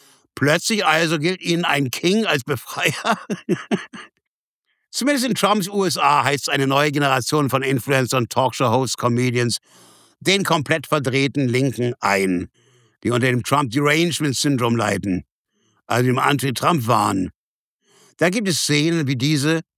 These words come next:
wo eine Trump-Puppe aufgehängt und verdroschen wird von grauhaarigen Frauen,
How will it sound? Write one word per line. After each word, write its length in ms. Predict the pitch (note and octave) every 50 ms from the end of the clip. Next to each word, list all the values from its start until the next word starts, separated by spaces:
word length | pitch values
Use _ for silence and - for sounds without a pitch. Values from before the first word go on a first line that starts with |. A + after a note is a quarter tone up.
| _ _ _ _ _ _ _ _ -
wo 100 | - D#3
eine 260 | E3+ E3+ F3+ F3+ D3+
Trump-Puppe 760 | A#2+ - E3+ F3+ F#3+ G3 E3+ - - D3+ D3 A2+ C#3 B2+ C3+
aufgehängt 640 | B2 B2+ C3+ B2 - - C#3 B2+ D3+ F3+ A3+ G#3 F3
und 120 | D#3+ B2+
verdroschen 600 | - C#3 B2+ - - A2 A#2 A#2 - - D3 B2+
wird 240 | C3 D3+ D#3+ D3+ -
von 160 | - C#3 C3
grauhaarigen 640 | A2+ - - A#2+ B2 C3 C#3 C3+ C3+ C3+ C3 B2+ A#2
Frauen, 580 | - - G#2 A#2+ A#2+ B2+ C#3+ D#3 E3+ F#3 G3